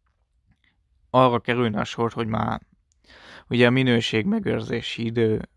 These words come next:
kezd lejárni, ugye három nap itt, ugye a szabatossági idő, hogyha felbontjuk,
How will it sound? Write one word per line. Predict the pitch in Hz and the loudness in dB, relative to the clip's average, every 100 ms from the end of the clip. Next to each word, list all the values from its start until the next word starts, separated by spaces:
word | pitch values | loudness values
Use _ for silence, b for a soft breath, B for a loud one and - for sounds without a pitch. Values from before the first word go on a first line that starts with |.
| _ _ _ _ _ | _ _ _ _ _
kezd | 120 113 | -2 0
lejárni, | 95 127 143 156 160 160 | 2 4 4 2 0 0
ugye | 120 123 | 0 0
három | 160 240 196 117 | 2 2 0 0
nap | 120 131 170 | 0 0 0
itt, | 175 _ - _ _ b b b - | -4 _ -20 _ _ b b b -10
ugye | 110 113 | -2 -2
a | |
szabatossági | 113 123 131 - 135 - 135 139 | 0 0 0 0 -4 0 0 0
idő, | 139 135 | 2 0
hogyha | 127 120 | 0 -4
felbontjuk, | 117 135 143 147 - 165 | 0 0 0 -2 0 -2